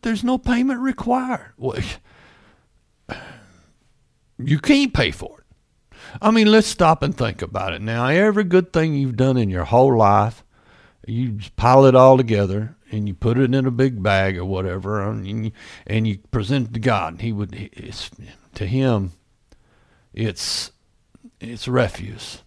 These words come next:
You know, it's, it's, it's, uh, it's just trash. It don't mean anything.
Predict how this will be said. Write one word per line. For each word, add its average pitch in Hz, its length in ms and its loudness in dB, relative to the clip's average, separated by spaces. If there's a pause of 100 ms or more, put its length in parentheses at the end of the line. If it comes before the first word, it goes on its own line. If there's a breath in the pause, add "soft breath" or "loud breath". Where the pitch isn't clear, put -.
You 107 160 -8
know, 101 240 -4
it's, 101 220 -10
it's, - 340 -12
it's, - 440 -12
uh, 104 220 -8 (840 soft breath)
it's - 300 -12
just - 360 -10
trash. 101 640 -4 (180)
It 107 100 -12
don't 120 200 -8
mean 113 180 -6
anything. 104 420 -8